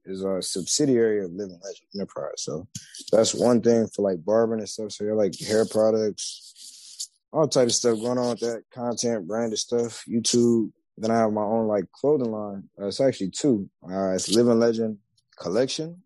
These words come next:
and I actually do, uh, men's tailored suits as well. So I have a couple of clients. I gotta get you a suit, Mikey.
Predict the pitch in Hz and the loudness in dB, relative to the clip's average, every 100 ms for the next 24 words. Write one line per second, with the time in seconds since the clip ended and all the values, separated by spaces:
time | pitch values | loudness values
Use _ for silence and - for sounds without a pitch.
0 | _ 104 110 120 139 127 113 117 104 95 | _ -14 -10 -4 -4 -4 -2 -2 -2 -6
1 | 95 117 110 - 113 101 - 127 104 95 | -6 -4 -6 -4 -4 -4 -4 -4 -4 -8
2 | 98 113 95 - _ _ _ - 101 107 | -4 -2 -2 -8 _ _ _ -12 -2 -2
3 | 104 - 117 110 - 117 123 113 110 107 | -2 -2 -2 -2 -4 -4 -2 -4 -8 -10
4 | _ _ 110 110 110 - 107 - 110 95 | _ _ -8 -6 -8 -6 -8 -4 -4 -4
5 | 87 | -10